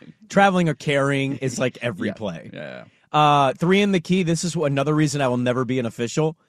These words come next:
Speaker 1: I feel like I legitimately would call it every time if I counted.
Speaker 2: Yeah, you just look at him like, uh, um, beep.
Speaker 1: I mean, it's,
Speaker 2: It's,
Speaker 1: it's literally called
Speaker 2: you
Speaker 1: three
Speaker 2: just
Speaker 1: in the key. You're not allowed,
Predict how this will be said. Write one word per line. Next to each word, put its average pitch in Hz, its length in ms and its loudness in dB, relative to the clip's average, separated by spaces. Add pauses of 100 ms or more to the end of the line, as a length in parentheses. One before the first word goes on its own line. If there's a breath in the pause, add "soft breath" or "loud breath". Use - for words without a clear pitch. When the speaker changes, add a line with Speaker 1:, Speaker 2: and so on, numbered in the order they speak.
(560)
Speaker 1:
I 156 140 4
feel 180 300 2
like 180 200 4
I 165 60 4
legitimately 135 760 -2
would 131 160 -4
call 131 240 4
it 151 140 0
every 131 260 -2
time 120 300 -4
if 110 120 -6
I 107 100 -2
counted. 101 520 -8 (360 soft breath)
Speaker 2:
Yeah, 254 100 4
you 180 100 4
just 170 140 6
look 196 100 8
at 175 60 4
him 151 80 2
like, 127 140 0
uh, 127 340 0 (720)
um, - 140 -8 (300)
beep. 494 160 8
Speaker 1:
I - 20 -16
mean, 87 240 -14
it's, 85 140 -8
Speaker 2:
It's, 120 260 -4
Speaker 1:
it's 104 180 -10
literally 160 420 2
called 175 220 -2
Speaker 2:
you 147 80 0
Speaker 1:
three 175 260 4
Speaker 2:
just 170 60 6
Speaker 1:
in 170 120 4
the 156 80 0
key. 180 320 0
You're 107 180 -4
not 131 220 -4
allowed, 139 540 4